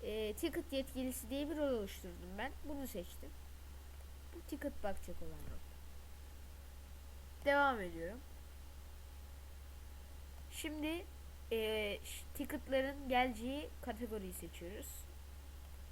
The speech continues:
Ticket odaları diye bir kanal açmıştık. Seçtim. Save and continue. Şimdi tıklıyorum. Pardon.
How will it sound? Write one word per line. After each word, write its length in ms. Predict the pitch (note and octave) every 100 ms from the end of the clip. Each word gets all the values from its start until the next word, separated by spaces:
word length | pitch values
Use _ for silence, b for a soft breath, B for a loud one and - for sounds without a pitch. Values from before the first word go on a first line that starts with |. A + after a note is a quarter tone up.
| - - - - -
Ticket 260 | C4 A#3 -
odaları 420 | A3 A3 G#3+ G3
diye 220 | G3 G3
bir 100 | F#3+ F3+
kanal 260 | G#3 G3+ F#3
açmıştık. 560 | E3+ - E3+ - F3+
Seçtim. 520 | - A#3 A#3 - A3+ C#4+ - - -
Save 380 | - B3+ A3+ F#3+
and 200 | - -
continue. 580 | B3 A#3 - A3 A#3 C4+ - - - - - - - - - - - - B B B B - - - -
Şimdi 540 | - F4 F4 B3+ C4 E4+ - - - - - - - - - -
tıklıyorum. 580 | - - D4 C#4+ G3 A#3 - - - - - - - - - - - - - - - - - - - - - - - - - - - - - - - - - - - - - - - - - - - - - - - -
Pardon. 420 | A#3+ G#3 F#3 G3